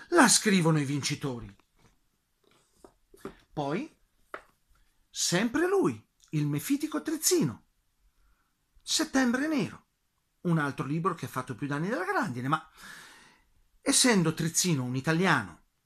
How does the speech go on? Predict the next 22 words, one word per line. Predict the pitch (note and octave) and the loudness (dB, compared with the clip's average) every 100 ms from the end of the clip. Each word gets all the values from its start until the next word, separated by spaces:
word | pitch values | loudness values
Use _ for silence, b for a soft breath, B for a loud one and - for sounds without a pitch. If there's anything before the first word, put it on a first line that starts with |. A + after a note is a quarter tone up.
| _ | _
ed | D#3 C3+ | -4 -2
essendo | - D#3 C3 | -2 -2 -2
la | A#2 | -4
storia | A#2 D3 B2 A2+ | -4 -4 -4 2
scritta | - - G3+ G3 C3+ | 2 2 2 2 -2
dai | A#2+ | -6
vincitori, | B2 C#3+ A#3+ A3 G3+ D4 - _ _ _ _ _ _ _ _ _ | -6 -6 0 4 4 2 -8 _ _ _ _ _ _ _ _ _
gli | G3 | -8
italiani | A#3 D4 C4+ B2+ B2+ F#3 - | -6 -6 -4 -4 -6 -12 -10
hanno | G#3 G#3+ | -8 -6
evidentemente | A3+ A#3 A#3 B3 C4 C4 | -4 -6 -6 -4 -4 -4
vinto | C4 C4+ C#4+ | -4 -4 -6
la | |
guerra. | D4 C4+ - - _ _ _ _ _ _ _ _ _ _ _ _ _ _ _ _ _ - _ _ _ _ _ _ _ _ - - _ - _ _ _ _ _ _ _ _ b b b b b b | -2 -2 -2 -8 _ _ _ _ _ _ _ _ _ _ _ _ _ _ _ _ _ -20 _ _ _ _ _ _ _ _ -20 -20 _ -20 _ _ _ _ _ _ _ _ b b b b b b
Altro | - C3+ C#3+ G#3+ | -2 0 0 -4
pocket | G#3+ B3 C4 | -4 -4 -4
longanesi, | D4+ D#4 F#4 A3+ - A#2 _ _ _ _ | -6 -4 -2 -2 -4 -12 _ _ _ _
Aviatori | C#3 B2 D3 A#3 C4 | -6 -4 -2 -2 0
italiani | C#4+ C4 A#3+ B3 C#4+ D#4 | 0 -2 -2 -2 -4 -6
di | A3+ | -6
Franco | - G3+ A#3 B3 | -2 0 0 -2
Pagliano. | C#4 D4 D4+ B2+ G2+ | -4 -2 -2 -2 -6